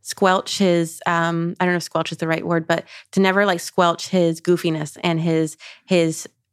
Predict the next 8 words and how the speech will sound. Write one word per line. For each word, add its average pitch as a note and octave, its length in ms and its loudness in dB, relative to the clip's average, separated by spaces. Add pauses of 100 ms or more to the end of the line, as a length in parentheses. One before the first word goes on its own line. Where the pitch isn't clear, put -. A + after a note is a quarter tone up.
(140)
um, E3+ 440 0
funny E3+ 420 0
side, D#3+ 340 0
because E3+ 320 0
he's F#3 200 0
going F3 240 2
to F3 80 0
be E3+ 360 0